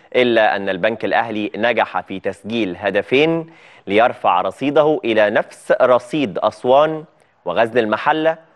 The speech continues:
وسيراميكا كليوباترا، وجميعهم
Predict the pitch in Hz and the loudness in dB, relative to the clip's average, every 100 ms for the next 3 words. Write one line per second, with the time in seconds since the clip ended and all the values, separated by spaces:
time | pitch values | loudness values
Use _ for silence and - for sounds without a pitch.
0 | _ 101 - 110 104 131 143 139 123 117 | _ -8 -4 -2 0 -2 -2 -2 0 2
1 | 151 160 170 160 160 _ _ - 101 104 | 2 2 2 2 0 _ _ -2 0 2
2 | 117 156 147 139 139 131 | 2 2 4 2 0 -4